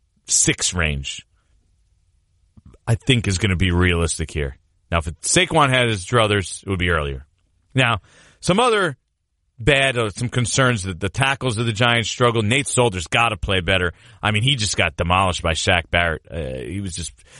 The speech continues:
I know the Bucs got the pin in their ears back and pressure, but look,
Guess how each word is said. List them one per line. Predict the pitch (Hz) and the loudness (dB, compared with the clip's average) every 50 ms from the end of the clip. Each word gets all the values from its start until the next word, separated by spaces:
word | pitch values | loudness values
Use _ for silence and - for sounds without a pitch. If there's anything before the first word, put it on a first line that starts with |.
| - - | -10 -4
I | - 98 110 | -2 0 0
know | 131 147 156 156 160 160 151 - _ _ _ _ - | 2 2 2 2 2 0 -2 -4 _ _ _ _ 0
the | 147 120 | 2 2
Bucs | 151 156 139 - | 4 2 2 2
got | - 143 131 - | 0 0 0 0
the | 127 | -4
pin | - - 151 151 147 | -4 -2 -2 0 2
in | 151 | 2
their | 147 143 143 | 2 2 2
ears | 143 139 117 | 2 0 0
back | 110 135 127 127 127 - | 0 0 0 0 0 -4
and | 117 104 | -4 0
pressure, | - 131 131 123 - 131 127 113 - _ _ _ _ _ _ _ _ | 2 2 2 2 2 0 0 0 -2 _ _ _ _ _ _ _ _
but | - 123 120 110 - _ _ _ _ _ _ _ _ _ _ _ _ _ _ | 2 4 4 2 0 _ _ _ _ _ _ _ _ _ _ _ _ _ _
look, | 123 113 101 | 0 0 0